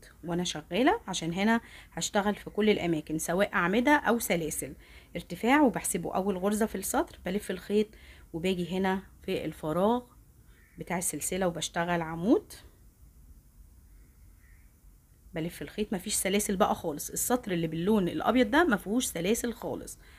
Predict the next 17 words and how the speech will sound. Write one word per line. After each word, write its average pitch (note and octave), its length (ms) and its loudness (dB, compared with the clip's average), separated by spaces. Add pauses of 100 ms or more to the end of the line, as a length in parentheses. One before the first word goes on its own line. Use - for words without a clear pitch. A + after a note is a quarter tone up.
(600)
بلف E3 300 -6
الخيط - 340 -4
وباجي F3+ 260 -2
فوق F3+ 200 -6
العمود F3 400 -2
بشتغل E3 460 -4
عمود، D#3 520 -2 (2250)
بلف E3 260 -6
الخيط F#3+ 360 -6
وباجي F3 340 -2
في F3+ 360 -2 (1040)
السلسلة D#3 760 -2
هنا B3+ 440 4
بشتغل E3+ 560 -4
عمود، F3 560 0 (2500)
فوق F#3 160 -4
العمود D#3+ 500 -2